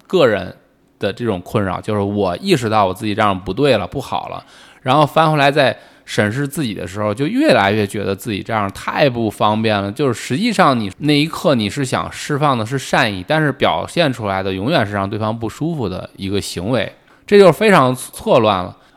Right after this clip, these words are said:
我觉得接下来可以聊一聊，呃，你到了美国之后，嗯，感受到的那些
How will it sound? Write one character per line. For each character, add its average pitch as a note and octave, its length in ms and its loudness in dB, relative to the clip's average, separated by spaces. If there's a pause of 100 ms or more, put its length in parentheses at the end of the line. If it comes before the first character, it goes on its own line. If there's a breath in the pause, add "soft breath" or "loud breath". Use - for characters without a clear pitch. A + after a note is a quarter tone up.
我 C3+ 60 -10
觉 D3+ 80 0
得 F3+ 80 2
接 F#3 180 0
下 E3+ 100 2
来 C#3 120 2
可 D#3 140 -2
以 A#2 160 0
聊 G2 240 2
一 C#3+ 60 2
聊， C3 360 2
呃， G2+ 100 -8
你 G2+ 140 -6
到 D3+ 240 2
了 B2 60 0
美 F#2+ 160 -2
国 F#2+ 220 -4
之 D3 80 -10
后， B2 480 -2 (480)
嗯， - 140 -18 (180)
感 - 220 -6
受 C#3 160 -6
到 C3 120 4
的 A#2+ 60 -2
那 B2+ 140 -2
些 C3 180 -2